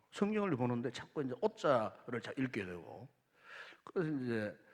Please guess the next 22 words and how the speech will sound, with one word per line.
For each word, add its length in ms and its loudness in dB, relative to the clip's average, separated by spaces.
'아, 340 -4
눈이 200 -2
피곤해서 440 2
그런가 260 0
보다.' 200 -8
하고, 480 -10
이렇게 260 -6
이제 320 -8
이렇게 280 -10
쉬기도 360 -4
하고, 260 -10
눈을 300 -4
비비고 500 -2
이렇게 200 -10
했는데, 220 -12
그 160 4
계속 560 -4
눈이 400 2
이제 240 -4
안 140 -4
좋아지는 420 0
거예요. 280 -10